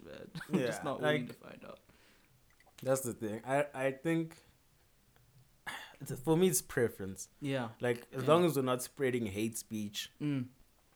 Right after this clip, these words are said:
Speaker 2: or we're not saying, "Nah, they're still men," or whatever. Like,
Speaker 1: Yeah,
Speaker 2: we're
Speaker 1: yeah,
Speaker 2: not
Speaker 1: yeah.
Speaker 2: hating on them.
Speaker 1: Yeah.
Speaker 2: We're not saying things like that about them. All we're saying is we just have a preference to not date or engage in sexual relationships with trans
Speaker 1: Mm.
Speaker 2: women.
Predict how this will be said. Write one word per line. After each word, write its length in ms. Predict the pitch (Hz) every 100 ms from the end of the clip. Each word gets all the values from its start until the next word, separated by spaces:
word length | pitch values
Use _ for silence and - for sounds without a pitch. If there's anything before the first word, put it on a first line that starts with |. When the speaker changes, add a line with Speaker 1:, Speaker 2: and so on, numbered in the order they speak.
| - -
Speaker 2:
or 180 | 123
we're 80 | 120
not 260 | 113 120 123
saying, 500 | 131 117 117 117 90
"Nah, 220 | 156 123
they're 180 | 117 120
still 340 | 123 - 131 117
men," 480 | 104 117 120 113
or 60 | 110
whatever. 360 | 107 113 110 117
Like, 160 | 117
Speaker 1:
Yeah, 100 | 147
Speaker 2:
we're 60 | 143
Speaker 1:
yeah, 80 | 190
Speaker 2:
not 80 | 127
Speaker 1:
yeah. 100 | 117 101
Speaker 2:
hating 380 | 135 135 127 120
on 200 | 110 104
them. 240 | 104 104
Speaker 1:
Yeah. 300 | 131 143 127 123
Speaker 2:
We're 80 | 117
not 120 | 135
saying 380 | - 131 120 127
things 220 | 123 117 107
like 160 | 95
that 200 | 98 104
about 400 | 98 90 82 80
them. 240 | 85 76 95 _ _ _ _ -
All 180 | 139
we're 100 | 135
saying 360 | 127 101 120 113
is 240 | 101 95 -
we 60 | 110
just 160 | 120
have 120 | 117 107
a 60 |
preference 580 | 92 117 110 110 107 - -
to 120 | -
not 280 | 90 95 92 -
date 400 | 113 127 120 - - _ _ _
or 80 | 113
engage 500 | 104 98 104 104 101
in 160 | 107 98
sexual 420 | - 110 - 104
relationships 800 | 92 95 98 - 98 - 90 -
with 180 | 90 -
trans 340 | - 131 127
Speaker 1:
Mm. 40 | 101
Speaker 2:
women. 360 | 113 120 113